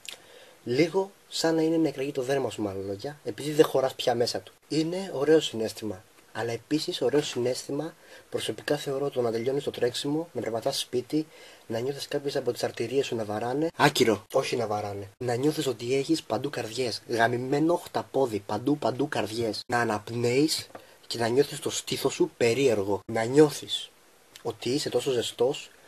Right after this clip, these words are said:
που αν αγκαλιάσεις άνθρωπο θα πάθει εγκάβματα.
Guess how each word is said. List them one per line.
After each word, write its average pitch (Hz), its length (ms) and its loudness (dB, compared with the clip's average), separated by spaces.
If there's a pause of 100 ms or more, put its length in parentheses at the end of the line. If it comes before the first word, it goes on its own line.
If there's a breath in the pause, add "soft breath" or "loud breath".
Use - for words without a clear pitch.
(220 loud breath)
που 117 100 0
αν 123 100 2
αγκαλιάσεις 131 500 2
άνθρωπο 131 640 2
θα 131 120 -4
πάθει 127 220 0
εγκάβματα. 104 640 0